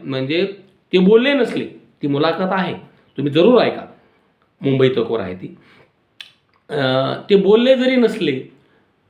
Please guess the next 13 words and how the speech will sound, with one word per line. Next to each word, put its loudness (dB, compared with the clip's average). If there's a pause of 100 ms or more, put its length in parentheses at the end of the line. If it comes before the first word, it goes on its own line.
(340)
डायरेक्टली, -2 (260)
तरी 2
इनडायरेक्टली 2
ते -2 (120)
असं -2
म्हणतायत 0
की -14
ओबीसी -4
आणि -2
एससीबीसी -8
आरक्षण -8 (120)
एकच 0
आहे. -14